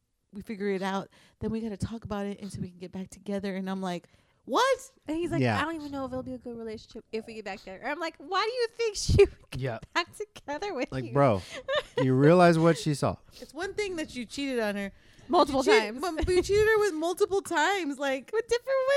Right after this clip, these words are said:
Speaker 2: women. <laughs>
Speaker 3: Speaking of which, he claims that
Speaker 4: I
Speaker 3: the,
Speaker 4: agree.
Speaker 3: he did not have sex with either Peyton or Samantha in that threesome.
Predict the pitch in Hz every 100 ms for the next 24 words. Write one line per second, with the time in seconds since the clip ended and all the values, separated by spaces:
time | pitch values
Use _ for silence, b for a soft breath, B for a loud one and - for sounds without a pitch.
0 | 539 539 539 - - - - - 160 151
1 | 143 135 120 - 147 135 143 139 139 131
2 | 117 117 110 107 101 117 110 101 107 117
3 | 117 113 104 110 107 104 101 95 - 101
4 | 98 95 - 90 85 90 80 78 -